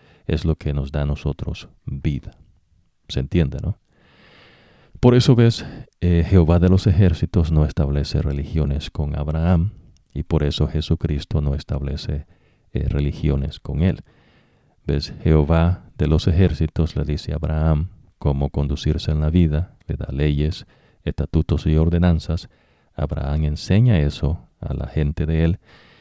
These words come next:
su parentela, no los que están con él, todos. So, ahí no hay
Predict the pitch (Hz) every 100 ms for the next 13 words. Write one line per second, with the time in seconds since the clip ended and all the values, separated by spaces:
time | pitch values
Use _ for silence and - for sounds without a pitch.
0 | _ _ _ - 90 95 90 92 92 80
1 | 101 - - _ 76 71 71 - 80 -
2 | 73 - 82 78 87 - - - 87 135
3 | - - - - _ _ _ _ _ -
4 | - 85 80 78 82 113 95 104